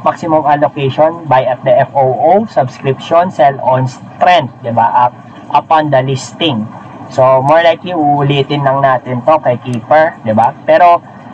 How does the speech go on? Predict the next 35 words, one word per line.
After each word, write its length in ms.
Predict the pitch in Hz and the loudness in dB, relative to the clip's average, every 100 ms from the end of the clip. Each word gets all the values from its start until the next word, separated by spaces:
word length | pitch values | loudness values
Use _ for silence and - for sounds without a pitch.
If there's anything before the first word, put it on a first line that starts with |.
| - - | -8 0
kung 240 | 180 185 | 0 2
papapiliin 800 | 196 190 190 - 180 175 175 180 | 0 2 0 -2 -6 -4 -6 -2
nyo 240 | 170 160 | 2 2
ko, 400 | 147 180 180 165 - 143 | 2 2 4 2 -2 0
Oldie, 640 | 151 156 151 147 170 175 - | 2 2 0 -2 0 0 0
Keeper, 640 | 165 151 - 160 156 160 151 | 0 0 0 2 2 0 -4
tsaka 320 | - 131 135 127 | -4 -2 -2 0
itong 160 | 131 | -2
si 160 | 131 139 | -2 -2
M 320 | 131 131 135 | 0 0 -2
D, 80 | 147 | 0
mas, 480 | 139 127 - - - | 0 -2 -6 -20 -10
ah, 240 | - 127 123 | -2 0 2
mas 240 | 131 - - 156 | 0 -4 -8 -6
pipiliin 400 | 147 151 151 143 | -2 0 0 0
ko 80 | 139 | -2
pa 160 | 139 | 0
rin, 160 | 139 151 | 0 0
top 240 | 139 127 | 0 0
one 160 | 135 131 | 0 0
ko 80 | 123 | -2
pa 80 | - | 0
rin 160 | 127 127 | -2 -2
si 320 | - 139 120 120 | -6 -6 -4 0
Oldie. 560 | 120 120 123 160 190 - - - - | 0 -2 -2 -2 -2 -6 -20 -20 -4
Ah, 320 | 127 123 127 | 0 2 0
pangalawa 480 | 131 131 131 143 - | 0 2 2 4 2
si 240 | - 123 | 0 0
M 240 | 127 131 | 0 2
D, 240 | 151 156 135 | 0 0 0
itong 160 | 135 | -2
si 160 | 127 151 | -4 -6
Keeper, 480 | 143 143 139 160 151 - | -6 -4 0 2 2 0
pangatlo. 560 | 127 123 - 160 120 113 - - - | 0 -2 0 2 2 -2 -16 -8 -2
Kung 180 | 151 | -2